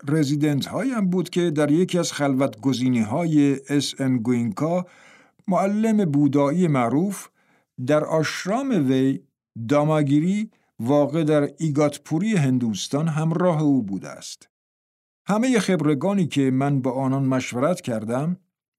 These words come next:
متقاعدم ساختند که مطالعه به تنهایی کافی نیست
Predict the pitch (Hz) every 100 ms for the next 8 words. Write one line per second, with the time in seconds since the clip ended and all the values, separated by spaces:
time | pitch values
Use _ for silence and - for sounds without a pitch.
0 | _ 143 156 175 156 175 220 254 147 -
1 | 127 120 139 127 110 135 135 139 - 139
2 | 131 135 170 220 196 - 139 117 123 123
3 | 147 139 127 - 175 220 214 98 - -